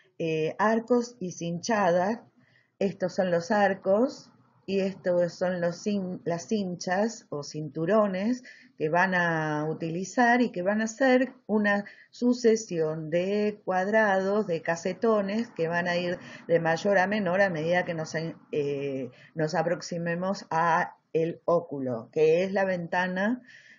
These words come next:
eh, horizontal que tiene en la cúspide y que permite la entrada de la luz y del agua. Em,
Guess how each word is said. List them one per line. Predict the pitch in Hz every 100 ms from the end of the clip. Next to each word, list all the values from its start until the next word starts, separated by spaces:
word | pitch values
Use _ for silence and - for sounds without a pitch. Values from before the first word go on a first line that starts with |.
| -
eh, | 160 156 151 151
horizontal | 165 170 165 170 185 175 202 190 196 240 247 -
que | 160
tiene | 170 170 170
en |
la | 180 185
cúspide | 233 214 - 190 196 220 233 214
y | 185 202 220 -
que | 160 175 180 180
permite | 147 165 175 175 185
la | 170
entrada | 165 165 165 165 170
de | 196
la | 190
luz | 175 180 190 - -
y | 180 180 185 165
del | 165 170 170 170 _ _ _ _ _
agua. | 135 135 123 120 120 - _ _ _ _ _ -
Em, | 170 165 156 160 165 165 165 160 156 151 139